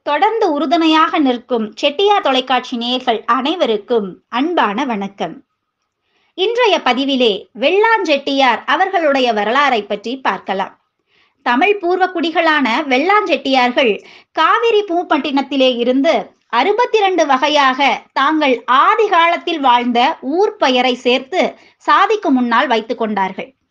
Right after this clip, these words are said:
சங்ககால ஐநூற்றுவர் வணிக குழுவே இந்த வெள்ளாஞ்செட்டியார்கள் என்பது குறிப்பிடத்தக்கது.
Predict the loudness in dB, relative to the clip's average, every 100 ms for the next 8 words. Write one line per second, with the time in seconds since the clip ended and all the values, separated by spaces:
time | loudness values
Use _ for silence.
0 | _ _ _ -2 0 0 0 2 4 2
1 | 2 -2 -2 -4 -2 0 0 0 -2 -4
2 | -2 0 2 0 -2 0 2 2 0 0
3 | 2 2 2 -2 0 0 0 0 -2 -2
4 | -4 -2 0 -2 -2 -6 -6 -4 -6 -8
5 | -6 -8